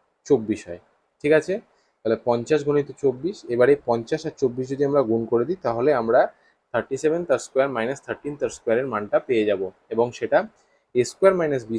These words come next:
স্কয়ার সমান a plus b into a minus b, এই ফর্মুলাটা ব্যবহার করে। তাহলে পঞ্চাশ আর চব্বিশ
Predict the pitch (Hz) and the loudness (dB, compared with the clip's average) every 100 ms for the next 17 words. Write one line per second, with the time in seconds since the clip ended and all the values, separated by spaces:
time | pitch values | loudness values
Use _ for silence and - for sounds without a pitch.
0 | - 135 131 - 131 135 131 135 156 131 | -2 -2 -2 -4 -8 -4 -4 0 0 -2
1 | 139 170 143 131 147 - 131 139 127 117 | -4 -6 -6 -8 -8 -2 -2 -2 -2 -2
2 | 107 - - - - 104 104 107 107 - | -4 -4 -6 -4 -4 -2 0 0 2 2
3 | 117 113 98 92 90 - _ _ _ 110 | 2 2 -2 -6 -8 -14 _ _ _ -12
4 | 104 117 117 131 131 135 131 123 | -8 -6 -6 -6 -10 -4 -2 -2